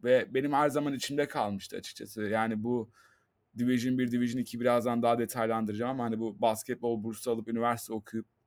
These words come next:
eğitimini bedavaya getirme fırsatlarını ben asla ulaşamamıştım. Bu da benim, yani liseden sonra ulaşamadım, üniversite için ulaşamadım. Bu da benim içimde kalan bir hevesti. Ve bir sonraki diğer öğrencilerin, Türkiye'den olan öğrencilerin öncelikle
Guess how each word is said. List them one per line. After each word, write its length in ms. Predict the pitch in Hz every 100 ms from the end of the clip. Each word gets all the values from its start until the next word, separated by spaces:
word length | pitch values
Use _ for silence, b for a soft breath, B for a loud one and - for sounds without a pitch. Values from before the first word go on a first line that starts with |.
| _
eğitimini 460 | - 123 117 123 127
bedavaya 460 | 123 120 113 110 113
getirme 400 | 110 - 120 110
fırsatlarını 640 | 107 - 113 - 117 117
ben 120 | 117
asla 340 | 120 123 117
ulaşamamıştım. 680 | 113 113 131 117 101 - 135 - _ _ _ _ _ _ -
Bu 100 | 127
da 260 | 135 131
benim, 320 | 131 135 131 -
yani 220 | 117 123
liseden 360 | 127 151 131 120
sonra 220 | - 107
ulaşamadım, 480 | 98 95 104 98 101
üniversite 360 | 110 113 -
için 180 | 101 -
ulaşamadım. 480 | 92 92 101 98 107 _ _ _ _
Bu 80 | -
da 80 | 131
benim 160 | 139 139
içimde 300 | - 139 135
kalan 400 | 135 127 127 120
bir 100 | 117
hevesti. 500 | 113 123 - - - _ _ _ _ _ _
Ve 340 | 117 127 127 123
bir 60 |
sonraki 480 | 123 135 127 123 123
diğer 260 | 120 123 123
öğrencilerin, 640 | 123 113 110 107 101 104
Türkiye'den 440 | 101 117 - 110 107
olan 200 | 104 101
öğrencilerin 520 | 98 101 98 92 95
öncelikle 640 | 98 98 92 95 - 110